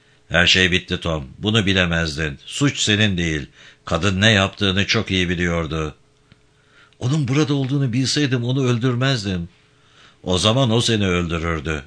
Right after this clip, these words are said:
Öyle bir insandı o Tom." İki denizci iri adamlarını alıp fırkateyne götürdüler. İki sağlık eri de yaralıyı sedyeyle taşıdılar. "Şimdi ne olacak?" diye sordu Rose.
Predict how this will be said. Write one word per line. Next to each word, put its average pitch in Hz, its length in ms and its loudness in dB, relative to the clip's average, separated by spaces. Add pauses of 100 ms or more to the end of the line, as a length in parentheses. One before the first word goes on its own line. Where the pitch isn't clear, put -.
(100)
Öyle 123 360 4
bir 131 80 2
insandı 113 480 0
o 90 140 0
Tom." 92 380 -2 (1000)
İki 175 300 -2
denizci 76 420 0
iri 151 220 2
adamlarını 117 640 0
alıp 98 260 0
fırkateyne 95 680 0
götürdüler. 76 760 -6 (300)
İki 175 240 0
sağlık 139 420 2
eri 82 240 0
de - 60 4
yaralıyı 120 580 2
sedyeyle 92 600 0
taşıdılar. 78 720 -4 (600)
"Şimdi 117 360 4
ne 120 120 4
olacak?" 90 480 0
diye 85 180 0
sordu 85 380 -4
Rose. 98 340 -4